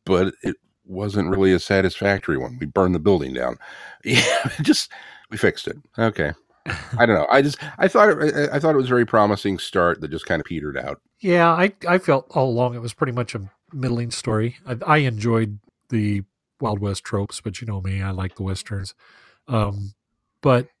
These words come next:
Speaker 2: overall, I just kinda thought the story was there. I did appreciate the storytelling aspect of starting at the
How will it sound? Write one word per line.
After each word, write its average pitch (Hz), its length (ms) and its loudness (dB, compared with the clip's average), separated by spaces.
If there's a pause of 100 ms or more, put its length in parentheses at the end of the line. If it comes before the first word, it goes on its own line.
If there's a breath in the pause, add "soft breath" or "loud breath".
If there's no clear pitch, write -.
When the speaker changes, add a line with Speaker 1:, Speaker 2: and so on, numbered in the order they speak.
(180)
Speaker 2:
overall, 120 480 4
I - 20 -2
just 117 200 -8
kinda 107 200 0
thought 110 240 -4
the - 80 -12
story 107 280 -6
was 98 260 -6
there. 107 540 -6 (100)
I 120 200 -8 (100)
did 151 180 0
appreciate 131 800 -4
the 101 440 -4 (300)
storytelling 113 640 -2
aspect 107 500 -4
of 92 120 -6
starting 107 400 -4
at 92 120 -6
the 90 260 -6